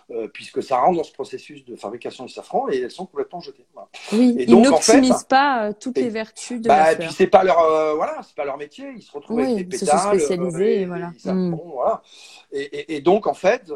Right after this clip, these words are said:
Speaker 1: c'est là où je disais tout à l'heure qu'il y a des fabricants de, aujourd'hui, bah, les plus gros fabricants au monde, hein, parce que ce dont je parle, c'est, c'est quand même des, des, des, des Gaz Fossé, des Berchem, euh, des I F F, des J-,
Speaker 2: Hmm.
Speaker 1: des Givaudan, des, des, des Bionap, euh, qui, qui, qui sont tous, tous les, vraiment, qui font partie des plus gros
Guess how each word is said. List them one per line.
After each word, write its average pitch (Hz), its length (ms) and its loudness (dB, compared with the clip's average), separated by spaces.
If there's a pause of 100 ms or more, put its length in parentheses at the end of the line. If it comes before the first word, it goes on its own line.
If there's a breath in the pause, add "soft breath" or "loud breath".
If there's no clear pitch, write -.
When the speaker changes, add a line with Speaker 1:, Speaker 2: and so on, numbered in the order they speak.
Speaker 1:
c'est 139 180 -14
là 160 100 -8
où - 20 -10
je - 80 -16
disais 135 220 -20
tout - 180 -18
à 139 60 -8
l'heure 208 160 -6
qu'il 143 100 -14
y - 20 -12
a 127 60 -18
des 110 60 -20
fabricants 135 440 -16
de, 123 120 -18
aujourd'hui, 120 680 -16
bah, 107 140 -8
les 113 100 -16
plus - 160 -6
gros 202 200 2
fabricants 147 420 -14
au 160 60 -10
monde, 175 240 -10
hein, 135 100 -14
parce - 140 -20
que 127 100 -20
ce - 140 -16
dont 127 160 -16
je - 80 -20
parle, 160 240 -2
c'est, 117 180 -20
c'est 117 140 -18
quand 120 160 -10
même 135 180 -14
des, 110 220 -16 (560 soft breath)
des, 107 220 -10
des, 107 180 -12
des 107 240 -6
Gaz 104 200 -2
Fossé, 151 460 -2
des 127 120 -10
Berchem, 147 600 -6
euh, 113 180 -12
des 107 120 -16
I 110 240 -14
F - 140 -14
F, 151 240 -8
des 113 100 -20
J-, - 220 -14
Speaker 2:
Hmm. 180 340 -8
Speaker 1:
des 170 80 -10
Givaudan, 151 720 -8
des, 104 220 -12
des, 101 140 -20
des 110 180 -10
Bionap, 143 680 -2
euh, 110 100 -6
qui, - 200 -20 (100)
qui, - 220 -20
qui - 100 -20
sont 151 160 -8
tous, - 380 -16
tous 175 160 -16
les, 139 80 -12
vraiment, 139 340 -4
qui - 80 -18
font 110 120 -18
partie - 280 -8
des 113 100 -12
plus 117 160 -18
gros 160 360 2